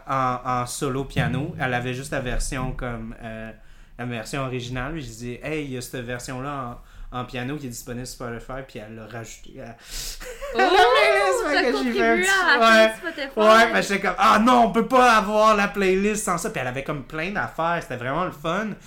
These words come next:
Speaker 1: Mais celle-là, j'étais comme, ok, ça, c'est comme ma scène préf-, une de mes scènes préférées. Faut qu'il, qu'elle soit dans le, dans la playlist. Mais c'est cool qu'il ait fait ça parce que je trouve tellement que la musique est importante dans ce film-là. Il y a tellement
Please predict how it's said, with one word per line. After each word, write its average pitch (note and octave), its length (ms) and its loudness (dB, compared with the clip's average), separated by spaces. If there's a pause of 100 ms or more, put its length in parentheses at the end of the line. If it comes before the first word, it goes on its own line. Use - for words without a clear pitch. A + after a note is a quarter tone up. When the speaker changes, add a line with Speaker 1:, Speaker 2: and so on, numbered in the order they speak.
(280)
Speaker 1:
Mais B2+ 200 -4
celle-là, C#3 340 -2
j'étais D#3+ 160 -8
comme, A2+ 160 -12
ok, B2 180 -12
ça, C3+ 140 -14
c'est - 160 -16
comme A2 180 -14
ma A2 200 -14
scène A2+ 280 -16
préf-, - 440 -18
une D3+ 160 -6
de A2+ 80 -10
mes G#2+ 120 -18
scènes A2 200 -18
préférées. A2+ 420 -16
Faut C3+ 380 -8
qu'il, A#2+ 400 -14
qu'elle A2 180 -12
soit B2 240 -12
dans A#2 480 -10
le, A2+ 80 -12 (560)
dans C#3 200 0
la B2+ 120 0
playlist. B2 460 -8
Mais D3 80 -2
c'est E3+ 160 -4
cool C4+ 280 0
qu'il D3 120 -2
ait C3+ 60 0
fait C#3 180 -6
ça E3+ 180 -6
parce C3+ 220 -6
que C3+ 80 -8
je - 80 -14
trouve D#3+ 160 -14
tellement D3 260 -4
que E3+ 60 -10
la B2 80 -2
musique A#2 320 -8
est B2 120 -12
importante A#2 440 -16
dans D3+ 80 -16
ce D3 160 -18
film-là. D3 360 -12
Il E3+ 80 -10
y C3 40 -10
a A#2+ 40 -12
tellement A#2+ 460 -10